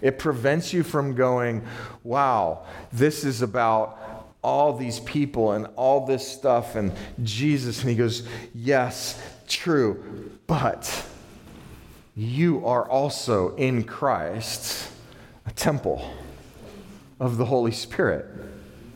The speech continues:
It, it begins to define the,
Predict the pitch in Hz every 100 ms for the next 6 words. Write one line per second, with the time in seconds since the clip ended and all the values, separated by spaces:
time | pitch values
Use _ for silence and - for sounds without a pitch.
0 | 269 - - - - - - - - -
1 | - - - - - - - - - -
2 | _ - 139 - - - 170 170 147 131
3 | 175 214 - 180 143 135 - - 156 170
4 | 185 170 139 113 127 123